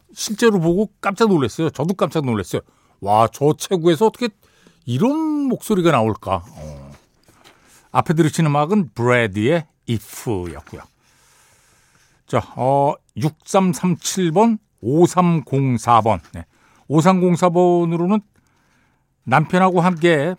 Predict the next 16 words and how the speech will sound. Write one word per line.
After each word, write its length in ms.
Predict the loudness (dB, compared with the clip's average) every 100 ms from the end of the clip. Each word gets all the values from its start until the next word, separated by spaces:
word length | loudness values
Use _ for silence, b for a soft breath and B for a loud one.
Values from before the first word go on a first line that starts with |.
| _
매장에서 760 | -2 0 2 2 2 0 0
일하고 340 | 0 2 2 2
계시대요. 460 | -4 -6 0 0 -2
어, 460 | -14 -14 -12 -12 -16 _ B B B B B
남편하고 380 | -2 0 2 2
같이 260 | 0 -6 -4
듣는 240 | 0 0
거죠. 380 | 0 0 -2 -2 -10 -16
음, 240 | -14 -16 -12
아, 80 | -10
그럼요. 380 | -8 -6 -6 -8 -16
예. 1300 | -20 -20 -20 -20 _ _ _ _ _ -20 -20 _ -12
<laughs> 40 | -12 _ b b b b b b
자, 120 | -6 0
웨스트라이프입니다. 1080 | 0 0 -4 -2 -2 -6 -6 -2 0 -2 _ _ _ _
맨디. 760 | -2 -2 0 -4 -8 -14 -16